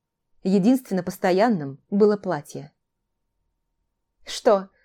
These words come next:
совсем крыша поехала?» Холодно бросила я, обходя ее по дуге и вынимая из бумажного свертка клинок.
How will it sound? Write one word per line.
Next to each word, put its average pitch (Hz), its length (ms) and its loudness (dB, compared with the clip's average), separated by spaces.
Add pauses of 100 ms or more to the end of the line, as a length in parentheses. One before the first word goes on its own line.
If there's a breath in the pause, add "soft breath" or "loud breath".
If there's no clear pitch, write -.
(340)
совсем 277 480 0
крыша 392 260 6
поехала?» 190 640 -2 (1300)
Холодно 196 420 4
бросила 196 400 -2
я, 151 260 -6 (280)
обходя 196 400 0
ее 175 160 0
по 175 120 -6
дуге 185 440 -4 (220)
и - 80 0
вынимая 226 440 2
из 185 80 -2
бумажного 185 480 -4
свертка 226 440 -6
клинок. 214 540 -6